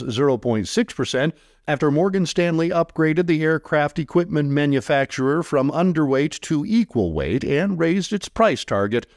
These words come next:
citing better pricing from Boeing.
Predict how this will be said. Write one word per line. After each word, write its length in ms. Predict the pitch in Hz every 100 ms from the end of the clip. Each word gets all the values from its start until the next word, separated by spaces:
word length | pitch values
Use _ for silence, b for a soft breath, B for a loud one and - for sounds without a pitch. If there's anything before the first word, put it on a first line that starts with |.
| b
citing 520 | - 196 175 175 175 135
better 260 | 143 147
pricing 680 | 156 - 185 113 127 127 139
from 320 | - 175 180
Boeing. 560 | 170 180 107 67 55